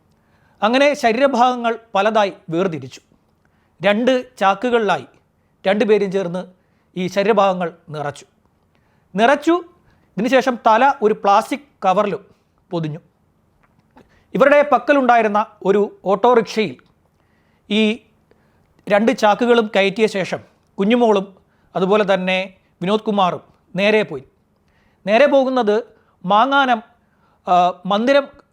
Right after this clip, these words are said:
കലുങ്കിന് അരികിലേക്കാണ്. മന്ദിരം കലുങ്കിന് അരികിലെത്തിയ ഇരുവരും ചേർന്ന് രണ്ട് ചാക്കുകെട്ടുകൾ ആ കലുങ്കിന് അടിയിലേക്ക് വലിച്ചെറിഞ്ഞു. അതുപോലെ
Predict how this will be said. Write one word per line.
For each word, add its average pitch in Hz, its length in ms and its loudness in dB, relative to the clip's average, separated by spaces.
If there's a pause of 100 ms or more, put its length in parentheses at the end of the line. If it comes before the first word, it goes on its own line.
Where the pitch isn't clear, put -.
(140)
കലുങ്കിന് 208 540 -4
അരികിലേക്കാണ്. 196 540 -4 (760)
മന്ദിരം 262 360 -2
കലുങ്കിന് 302 320 -2 (280)
അരികിലെത്തിയ 220 600 -2 (340)
ഇരുവരും 214 320 -2
ചേർന്ന് 185 300 -2 (580)
രണ്ട് 240 360 2 (200)
ചാക്കുകെട്ടുകൾ 202 600 0 (640)
ആ 196 80 2 (120)
കലുങ്കിന് 208 400 0 (380)
അടിയിലേക്ക് 185 540 -2 (180)
വലിച്ചെറിഞ്ഞു. 139 460 -8 (920)
അതുപോലെ 247 300 4